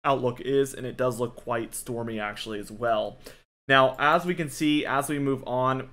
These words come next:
towards the sixth and seventh time frame, we continue to get berated with storms here in the east. So this is gonna be a trend, obviously, through the upcoming pattern. That's becoming apparent.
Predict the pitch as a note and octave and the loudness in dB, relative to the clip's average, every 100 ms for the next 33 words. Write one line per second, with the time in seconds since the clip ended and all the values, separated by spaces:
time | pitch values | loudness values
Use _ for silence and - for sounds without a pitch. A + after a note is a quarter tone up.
0 | - - C3+ B2+ B2 A#2+ - - - F#3 | -14 -4 0 0 -2 -4 -4 -4 0 2
1 | F#3 F#3+ - C3+ A#2+ - E3+ D#3+ F3+ - | 2 0 -4 -6 -6 -4 0 0 0 -4
2 | - E3 D#3+ E3+ E3 E3 - - - _ | -2 0 0 -2 -2 -2 -6 -16 -20 _
3 | - D3 F3 - F#3 G#3+ F3 C#3+ C#3+ - | -2 2 2 4 2 2 2 2 0 2
4 | B2+ B2 C3 C#3+ B2 B2 - C3+ C3 B2+ | 2 2 2 0 -2 -2 -4 -2 0 0
5 | B2+ A#2+ G#2+ A2+ - A2+ G#2+ - A#2 C3+ | 0 0 -2 -6 -6 -8 -8 -10 -4 -4
6 | C3+ E3 E3+ D#3 C3+ A#2 - - C3 A#2+ | -4 -6 -4 0 2 0 -2 -2 0 0
7 | A2+ B2 - A#2+ A#2 A2+ A#2 A2 - C3 | -4 -6 -4 -2 -2 -4 -6 -8 -4 -2
8 | B2+ A#2 A#2 A2+ A2+ G#2+ - C#3 B2 G#2+ | 0 0 -2 -2 -8 -8 -2 0 2 0
9 | G#2+ C3+ B2+ B2 A#2 G#2+ G#2 - A2+ G#2+ | -2 -4 -4 -10 -8 -8 -10 -8 -8 -8
10 | G#2+ | -10